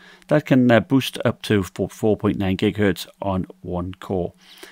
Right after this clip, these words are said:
and in theory four point three gigahertz on all four cores. But in reality,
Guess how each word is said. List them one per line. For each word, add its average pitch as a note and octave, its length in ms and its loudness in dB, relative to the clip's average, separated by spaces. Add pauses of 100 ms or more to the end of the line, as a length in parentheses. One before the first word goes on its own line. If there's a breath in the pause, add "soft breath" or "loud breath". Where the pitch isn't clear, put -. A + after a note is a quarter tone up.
(120)
and E3+ 100 2
in F#3 120 4
theory B2 340 6
four A#2 240 0
point G#2 240 2
three A#2 180 0
gigahertz G2+ 540 2
on A#2 120 0
all A2 280 -2
four F#2+ 280 -2
cores. F2+ 420 -8
But C#3 120 2
in D3 220 8
reality, B2+ 680 2